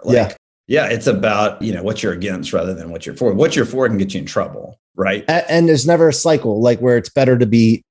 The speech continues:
Speaker 1: tell what I'm for and focus
Speaker 2: Not
Speaker 1: on
Speaker 2: in
Speaker 1: that.
Speaker 2: the last twenty-five years.
Speaker 1: Yeah, yeah.
Speaker 2: It's pretty bad.
Speaker 1: Yeah.
Speaker 2: Um, on, on the, on the corporate side, so, so a little background. I, I have a partnership with the largest data collection, analytics, and A I company in America. And in my database, I have two hundred and forty million American consumers,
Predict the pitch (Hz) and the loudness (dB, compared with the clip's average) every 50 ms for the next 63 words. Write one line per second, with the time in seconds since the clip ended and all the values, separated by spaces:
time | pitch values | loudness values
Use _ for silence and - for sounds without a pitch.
0 | _ - - 127 120 117 - _ - 131 131 123 127 113 - - 131 117 107 98 | _ -2 0 2 2 0 0 _ 0 2 2 2 2 0 0 2 4 4 4 4
1 | 95 98 - _ _ _ _ _ _ 113 110 110 113 104 - - - - - 131 | 2 -2 -8 _ _ _ _ _ _ 2 4 4 4 4 0 -2 -6 0 0 2
2 | 113 117 110 - 113 107 107 98 95 120 127 135 135 135 - - - - 135 123 | 2 2 2 2 2 2 2 2 0 0 0 0 0 0 -2 -4 -2 0 2 2
3 | 123 120 131 120 117 117 120 127 135 135 120 117 110 110 110 - - - _ _ | 2 0 0 0 0 2 2 2 2 2 2 0 -2 -4 -8 -12 -16 -20 _ _
4 | _ 117 110 95 85 - _ _ _ - 101 92 101 113 113 110 - - 123 120 | _ 2 2 2 2 -2 _ _ _ 0 0 0 2 0 -2 -2 -2 -2 -2 -2
5 | 120 98 113 117 127 107 90 90 90 87 - - _ _ _ _ _ _ _ _ | 0 0 0 0 2 0 0 -2 -6 -6 -12 -20 _ _ _ _ _ _ _ _
6 | - - 104 101 104 107 107 - - 151 147 - - 156 165 170 156 143 - - | 0 0 2 2 2 0 -2 0 0 0 0 0 0 -2 0 2 0 0 0 0
7 | - 143 143 135 135 131 - - - 254 330 - - - - - - - - 170 | 2 2 4 4 2 0 -2 -2 0 0 0 0 -2 -4 0 0 0 2 4 2
8 | 147 110 - - - 170 151 135 - - 143 151 175 226 196 131 110 131 107 110 | 2 0 0 -4 -4 -2 -2 -2 -2 -2 -2 0 2 2 2 2 0 -2 -2 -2
9 | 110 110 117 104 92 92 - - 123 131 - - 123 143 165 165 165 151 139 131 | -2 -2 -2 -2 -2 -2 -2 -4 -4 -4 -4 -4 -4 -4 -4 -4 -2 0 0 0
10 | 117 107 104 - 107 110 101 101 98 98 98 - - 139 120 113 123 117 - - | 0 0 -2 0 0 0 0 0 -2 -4 -6 -4 -2 -2 -2 0 -2 -4 -2 -2
11 | 113 98 113 107 92 101 98 98 101 104 107 101 104 - - 104 98 101 110 107 | -2 -2 -2 -4 -4 -2 -2 0 0 -2 -2 -4 -6 -6 -2 0 2 2 0 -2
12 | - 101 98 101 98 - 101 85 76 92 95 92 90 92 90 98 95 - - 85 | -2 -2 -2 -2 -2 -4 -6 -6 -4 -4 -4 -2 -2 -2 -2 -4 -6 -6 -8 -6
13 | 73 76 85 85 90 90 - - 92 - 90 82 85 82 85 85 82 82 90 113 | -6 -6 -6 -8 -8 -12 -10 -10 -12 -10 -12 -14 -14 -14 -14 -12 -10 -8 -8 -4
14 | 101 131 123 117 107 107 104 101 98 98 95 95 87 95 95 101 101 92 90 92 | -2 -2 0 0 0 0 -2 -2 -2 0 -2 -2 0 0 0 0 0 0 0 -2
15 | 90 90 - - 82 90 87 - - - 123 110 107 113 95 92 98 95 - 107 | -2 -2 -4 -6 -6 -6 -6 -8 -6 -6 -6 -4 -2 -4 -4 -4 -8 -8 -8 -6
16 | 101 95 90 90 90 90 92 90 90 90 87 90 95 98 - 90 85 - 82 80 | -4 -4 -4 -4 -4 -4 -4 -4 -6 -6 -6 -6 -8 -8 -8 -12 -12 -12 -14 -10
17 | - 95 98 95 95 98 98 - | -8 -6 -4 -4 -4 -4 -6 -8